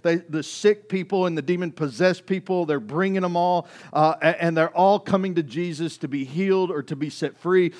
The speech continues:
And J-, it says that Jesus is healing them and setting them free, right? He spent more time in that moment on the needs of others than the need of himself at that moment. He doesn't have a time to breathe because he's too busy trying to meet the needs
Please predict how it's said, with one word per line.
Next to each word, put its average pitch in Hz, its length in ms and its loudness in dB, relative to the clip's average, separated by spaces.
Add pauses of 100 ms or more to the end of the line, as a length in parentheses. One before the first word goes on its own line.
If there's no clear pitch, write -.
(220)
And 151 200 -6
J-, 156 100 -12
it 165 200 -2
says 196 280 2
that 147 160 -4
Jesus 185 460 -4
is 151 160 -6
healing 190 420 -2
them 185 300 -2
and 156 180 -4
setting 180 480 0
them 160 240 0 (280)
free, 185 640 0
right? 180 400 4 (220)
He 190 140 -2
spent 196 360 -4
more 202 380 4
time 214 480 2
in 175 100 -4
that 170 160 -2
moment 175 420 0
on 165 180 -2
the 165 80 -2
needs 165 300 -4
of 160 120 0
others 170 340 2
than 156 140 -4
the 151 80 -4
need 165 220 0
of 139 80 -4
himself 165 500 0
at 147 80 -6
that 151 140 -6
moment. 151 240 -6 (180)
He 170 80 4
doesn't 190 200 4
have 175 200 4
a 170 40 -4
time 175 360 2
to 156 60 -4
breathe 180 320 2
because 147 240 -6
he's 151 140 -10
too 190 200 -6
busy 165 300 0
trying 165 260 -4
to 156 80 -6
meet 160 240 -6
the 160 80 -6
needs 160 460 -6